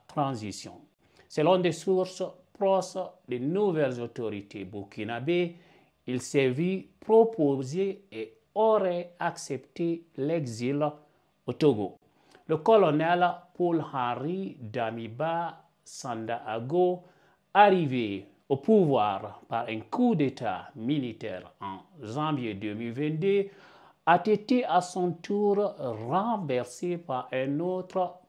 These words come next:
poste mené par les hommes du nouveau président, le capitaine Ibrahim Traoré, le trente septembre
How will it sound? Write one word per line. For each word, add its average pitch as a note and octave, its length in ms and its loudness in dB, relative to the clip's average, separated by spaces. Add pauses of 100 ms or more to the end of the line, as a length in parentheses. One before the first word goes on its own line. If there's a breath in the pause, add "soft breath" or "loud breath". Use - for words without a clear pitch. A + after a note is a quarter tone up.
(160)
poste G#3 520 -6 (260)
mené D3+ 840 -2
par D#3+ 460 -2
les B2 320 -4
hommes D#3 400 -4
du A2 220 -10
nouveau D3 440 0
président, A#2 1000 -4
le A2 200 -8 (200)
capitaine D#3+ 1040 -4 (500 soft breath)
Ibrahim E3+ 920 -4 (360)
Traoré, D3+ 800 -4 (360)
le G#2 120 -10
trente D#3+ 400 -6 (160)
septembre B2+ 800 -8